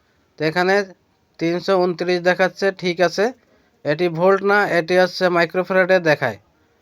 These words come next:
তিনশো তিরিশ, জিরো পয়েন্ট তেত্রিশের অর্থ হচ্ছে তিনশো তিরিশই দেখাবে। আইজিবিটি লাগানো শেষ। এখন আমরা এখানে কয়েল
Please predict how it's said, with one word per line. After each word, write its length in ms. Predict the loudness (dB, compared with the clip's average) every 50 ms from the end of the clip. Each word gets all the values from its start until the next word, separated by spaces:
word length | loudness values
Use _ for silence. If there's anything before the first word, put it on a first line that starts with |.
| _ _ _ _ _ _ _
তিনশো 440 | -4 -4 -4 -4 -4 -2 2 4 4 6 4 4 2 0 -6 _ _ _ _ -20 _ _ _
তিরিশ, 320 | -2 0 0 0 0 -2 -6 -10 _ _ _ _ _ _ _ _ _ -20 _ _ _ _ _ _ -6
জিরো 220 | -2 2 4 4 4 6
পয়েন্ট 240 | 4 4 4 4 2 0
তেত্রিশের 540 | -2 -2 -2 -2 0 0 0 2 0 2 4
অর্থ 220 | 4 2 2 0 -2
হচ্ছে 260 | -2 -2 0 0 -2 -2 -2 0
তিনশো 280 | -2 -2 -2 -2 -4 -6
তিরিশই 400 | -4 -2 -2 -2 -2 -2 -4 -2
দেখাবে। 400 | 0 0 2 2 2 0 0 -2 -6 -10 -16 _ _ _ _ _ _ -20 -20 _ _ _ _ _ _ _ _ _ _
আইজিবিটি 520 | -2 0 0 2 2 2 2 2 0 2 0 2 4
লাগানো 300 | 2 4 4 2 2 2 0
শেষ। 300 | 0 0 0 0 0 -2 -4 -4 -2 -2
এখন 160 | -2 0 0 0
আমরা 220 | 0 0 2 0 0
এখানে 240 | 0 0 -2 -2 -2 0 2
কয়েল 180 | 2 2 2